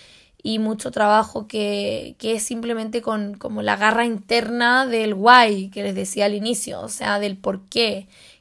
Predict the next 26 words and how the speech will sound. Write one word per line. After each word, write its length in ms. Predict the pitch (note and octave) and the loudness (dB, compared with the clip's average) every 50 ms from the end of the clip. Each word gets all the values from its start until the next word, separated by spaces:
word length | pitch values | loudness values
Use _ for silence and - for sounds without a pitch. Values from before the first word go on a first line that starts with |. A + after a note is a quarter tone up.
| _ - | _ 0
qué 120 | - A#3 | 2 2
es 80 | A3+ A3+ | 4 4
lo 120 | B3 B3+ | 2 -2
que 120 | A#3 A3 G3+ | -2 -4 -6
quiero 240 | G#3+ A3 G#3+ A3 A3+ | -4 -4 -2 -2 -2
lograr, 460 | A3 G#3+ G#3 G#3 A3 A3 A3 A3+ G#3+ | -2 -2 0 2 4 4 4 2 0
qué 140 | A3 A3 G#3+ | -2 -6 -4
es 40 | |
lo 120 | G#3 G#3+ G#3+ | -4 -6 -8
que 120 | A3 G#3 | -10 -12
quiero 220 | G3 G#3 G#3 G#3+ G#3+ | -8 -6 -6 -4 -4
manifestar 560 | G#3+ G#3+ G#3 G3 G3 - G3+ - - G#3 G#3+ | -6 -6 -8 -10 -12 -16 -14 -10 -10 -10 -8
con 160 | A3+ G#3+ G#3+ | -8 -8 -8
esto, 440 | A3+ G#3 G3+ _ - G3+ G3+ G3 G3 - - - - - - _ - | -8 -10 -10 _ -8 -6 -6 -8 -8 -12 -20 -20 -20 -20 -20 _ -4
qué 100 | - A#3 | 0 0
estoy 280 | A#3 A#3 A#3 - A#3+ A#3+ | 0 0 0 -4 -4 -4
haciendo 720 | A#3+ A3+ - - A#3 A#3+ A#3+ A#3+ A3+ G#3+ G#3+ A3+ A#3 - - | -4 -4 -6 -4 -2 -2 -2 -2 -4 -2 -2 -2 -4 -6 -6
y 100 | - G#3+ | -4 -4
a 60 | G#3 | -4
dónde 260 | G3+ G#3 G#3+ A3 A3 | -2 -4 -4 -6 -6
quiero 240 | G#3+ - A3 G#3 G#3+ | -6 -6 -6 -6 -6
llegar. 480 | G#3 G3+ G3+ G3+ A#3+ C4+ - - D4+ - _ | -6 -6 -4 0 2 2 2 2 -2 -12 _
O 80 | - C#4+ | -20 -16
sea, 260 | B3 A3 A3+ G#3+ - - | -10 -8 -8 -8 -8 -8
eso 260 | - A3+ G#3+ - - | -8 -8 -8 -6 -4
es, 320 | A3+ A3+ A3+ A#3+ A#3 - | -2 -2 -2 -2 -4 -6